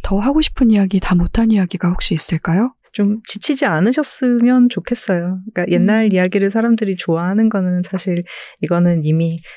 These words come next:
Speaker 2: 시작을 했고 끝난 사건이잖아요. 그래서 거기서 좀 안정감을 얻으시는 것도 있는 것 같아요.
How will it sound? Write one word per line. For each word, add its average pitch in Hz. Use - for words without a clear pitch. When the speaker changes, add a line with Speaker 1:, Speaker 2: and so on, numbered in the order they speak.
Speaker 2:
시작을 233
했고 254
끝난 339
사건이잖아요. 190
그래서 165
거기서 160
좀 175
안정감을 202
얻으시는 170
것도 151
있는 147
것 160
같아요. 151